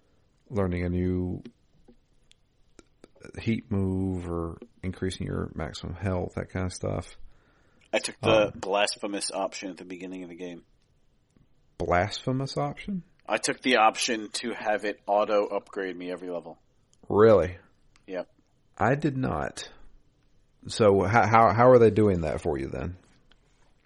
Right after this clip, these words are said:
Speaker 2: Uh, it's just every level, it get, it, the game pauses and it kinda shows you,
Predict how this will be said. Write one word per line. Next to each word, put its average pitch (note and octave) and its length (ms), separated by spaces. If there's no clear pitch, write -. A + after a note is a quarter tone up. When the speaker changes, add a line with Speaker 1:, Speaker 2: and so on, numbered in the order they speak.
Speaker 2:
Uh, C3 440
it's C#3+ 180
just D#3+ 200
every D3 220
level, C#3 520
it A2 140
get, B2 240
it, A#2 260
the C#3+ 120
game B2 280
pauses A2+ 560
and G#2 120
it - 100
kinda G#2 220
shows G#2 460
you, G2+ 580